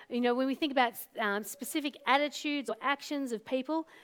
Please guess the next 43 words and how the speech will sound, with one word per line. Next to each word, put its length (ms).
what 200
we 80
tend 220
to 60
focus 380
on 80
is 100
the 100
really 340
bad 600
stuff, 540
okay? 500
Uh, 140
we 80
think 220
of 40
the 100
Ten 420
Commandments, 760
or 140
the 120
youth 340
who 120
are 60
in 100
there, 160
in, 440
I 100
think 220
are 100
in 100
with 120
us 200
today, 280
uh, 160
have 140
been 120
looking 180
at 60
the 80
seven 640
deadly 460
sins, 720